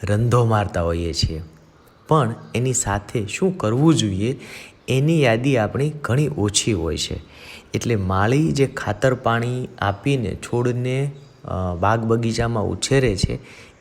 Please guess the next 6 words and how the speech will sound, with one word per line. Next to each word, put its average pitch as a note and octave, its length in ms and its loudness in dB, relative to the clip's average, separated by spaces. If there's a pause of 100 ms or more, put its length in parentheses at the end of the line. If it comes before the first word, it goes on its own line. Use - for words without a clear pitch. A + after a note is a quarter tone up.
એ E3+ 120 6
પ્રમાણે A#2 800 0 (460)
વાલીએ, G2 560 0 (800)
અ, G#2 40 -8 (480)
એ B2 100 0
નિસ્બતથી C#3 920 2